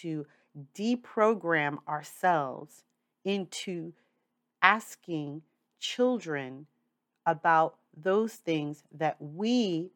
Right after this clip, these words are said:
expect for ourselves, rather than asking them about what they expect for themselves. Sure, they may not know when they're younger, and they may have all kinds of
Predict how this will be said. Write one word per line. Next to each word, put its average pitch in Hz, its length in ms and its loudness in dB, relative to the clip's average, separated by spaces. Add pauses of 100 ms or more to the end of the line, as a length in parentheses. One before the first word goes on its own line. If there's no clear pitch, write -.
expect - 560 -2 (140)
for 151 280 -4
ourselves, 139 760 -4 (320)
rather 175 440 4
than 156 360 -4 (120)
asking 175 480 -4
them 156 240 -6
about 147 360 -6
what 147 220 -8 (300)
they 175 380 2
expect - 680 -10 (360)
for 143 100 -8
themselves. 135 840 -12 (1160)
Sure, 427 340 2
they 208 140 2
may 202 180 -2
not 180 280 0
know 160 300 2
when 156 220 -4
they're 147 140 -6
younger, 151 460 -6
and 143 160 -8
they 151 100 -6
may 147 200 -8
have 139 300 -8
all 151 180 -4
kinds 147 360 -16
of 139 120 -16